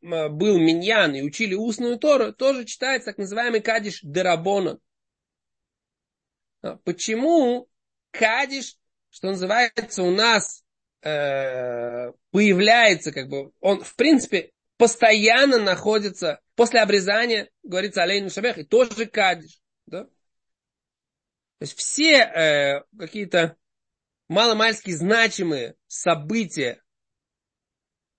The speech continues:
в еврейской, э, как бы, вот, э, жизни, да, они связаны с Кадишем. Кадиш, то есть и рождение, обрезание, да, и,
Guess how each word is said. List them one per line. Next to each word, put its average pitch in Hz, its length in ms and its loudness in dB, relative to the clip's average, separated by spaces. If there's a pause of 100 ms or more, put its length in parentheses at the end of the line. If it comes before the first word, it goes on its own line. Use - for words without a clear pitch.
(1500)
в 147 60 -8
еврейской, 165 720 -2 (300)
э, 117 640 -6
как 123 220 -6
бы, 127 140 -6
вот, 120 180 -6 (160)
э, 117 520 -4
жизни, 214 480 4
да, 226 240 -4 (600)
они 196 280 0
связаны 175 520 0 (360)
с - 100 -12
Кадишем. 143 500 0
Кадиш, 180 380 -4
то - 80 -20 (800)
есть - 160 -16
и 202 100 -4
рождение, 226 680 0 (260)
обрезание, 147 480 -6
да, 147 120 -10
и, 131 220 -10